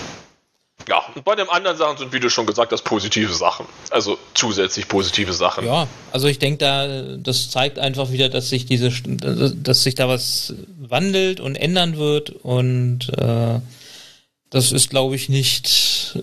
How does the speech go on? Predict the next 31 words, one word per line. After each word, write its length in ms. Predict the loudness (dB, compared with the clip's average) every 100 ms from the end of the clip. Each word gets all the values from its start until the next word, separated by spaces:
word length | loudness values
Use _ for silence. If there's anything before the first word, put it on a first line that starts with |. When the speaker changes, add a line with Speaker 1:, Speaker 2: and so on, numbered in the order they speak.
| -4
Speaker 2:
äh, 20 | 0
uninteressant, 1700 | 2 4 2 2 2 2 2 0 0 -4 -2 0 0 0 0 0 2
was 160 | 2 2
da 100 | 0
passiert. 540 | 0 0 2 2 0 -12 -20 -20 -20 -20 -6 0
Speaker 1:
Hauptsache 380 | 0 2 0 -2
dieses 280 | -2 0 0
Gebäude 460 | 0 0 0 -2
verschwindet, 540 | -4 -2 0 2 2 2
weil 120 | 0
ich 100 | 2
meine, 220 | 0 0 0
überleg 320 | 0 0 0
mal, 180 | 0 0
du 120 | 0
kommst 260 | 0 -2 0
doch 80 | -2
Stadt, 220 | 0 0
in 80 | -2
die 60 | 0
Stadt 240 | 0 0
Baunatal 380 | 0 0 0 0
reingefahren 380 | 0 0 0 2
und 40 | 2
denkst 160 | 0
dir 100 | 0
so, 140 | 2 2
<gasps> 960 | 2 0 -2 -2 -2 -4 -10 -18 -4
"Was 240 | 0 0 0
ist 200 | -2 -2
das?" 320 | 0 0